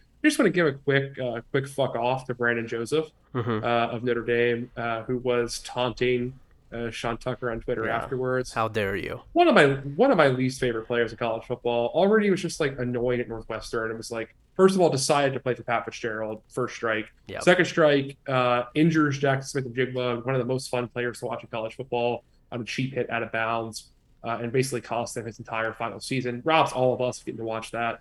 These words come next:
Speaker 2: Yeah.
Speaker 1: Uh, and then he, he goes and taunts another beloved great in Sean Tucker. Uh, just a bad guy.
Speaker 2: Just
Speaker 1: Not,
Speaker 2: a
Speaker 1: not
Speaker 2: bad
Speaker 1: a fan
Speaker 2: guy.
Speaker 1: of his.
Speaker 2: Yeah.
Speaker 1: Just, just a dirtbag, bad guy.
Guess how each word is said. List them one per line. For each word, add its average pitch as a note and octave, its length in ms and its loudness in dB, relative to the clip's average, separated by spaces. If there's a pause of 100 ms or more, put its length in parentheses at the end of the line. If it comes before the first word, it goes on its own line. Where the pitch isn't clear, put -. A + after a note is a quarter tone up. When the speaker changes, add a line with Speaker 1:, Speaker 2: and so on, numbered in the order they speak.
(220)
Speaker 2:
Yeah. - 180 -8 (120)
Speaker 1:
Uh, A#2 360 0 (100)
and B2 360 0
then D#3+ 260 6
he, C3+ 240 -4
he C#3 140 -2
goes C3 240 2
and A#2+ 120 -2
taunts B2 280 -4
another B2+ 160 -2
beloved A#2 480 -4
great A#2 240 0
in A2+ 60 -14
Sean A2+ 280 -6
Tucker. A2+ 460 -6 (380)
Uh, B2 240 -2
just C4 220 0
a E4+ 80 8
bad A#2+ 360 6
guy. A2+ 300 -2 (220)
Speaker 2:
Just E3 200 6
Speaker 1:
Not, - 20 4
Speaker 2:
a - 40 4
Speaker 1:
not D3 40 4
Speaker 2:
bad D3+ 160 6
Speaker 1:
a B2+ 60 2
fan B2+ 200 4
Speaker 2:
guy. A#2+ 60 0
Speaker 1:
of A2 80 -8
his. A#2 420 -2
Speaker 2:
Yeah. A2 140 0
Speaker 1:
Just, F3 260 2
just G3 200 4
a D#3+ 60 10
dirtbag, B2 720 2
bad B2+ 300 4
guy. A2+ 400 -4